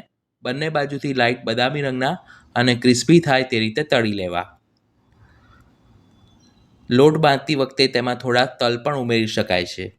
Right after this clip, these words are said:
શક્કરપારાને બહાર કાઢ્યા પછી તે રૂમ ટેમ્પરેચર પર ઠંડા થાય એટલે પંદર દિવસ સુધી સ્ટોર કરી શકાય છે.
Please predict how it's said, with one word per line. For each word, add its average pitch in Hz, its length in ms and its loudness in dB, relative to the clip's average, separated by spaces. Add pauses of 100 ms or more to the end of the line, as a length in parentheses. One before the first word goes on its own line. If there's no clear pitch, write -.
(500)
શક્કરપારાને 139 760 2
બહાર 120 240 0
કાઢ્યા 117 360 -6
પછી 117 320 -6 (260)
તે 127 120 -2
રૂમ 131 200 2
ટેમ્પરેચર 131 500 0
પર 127 140 -2
ઠંડા 117 340 0
થાય 120 360 0 (280)
એટલે 123 220 -8
પંદર 127 380 -4
દિવસ 139 300 -2
સુધી 127 280 2
સ્ટોર 123 300 4
કરી 120 240 2
શકાય 98 380 -2
છે. 90 200 -6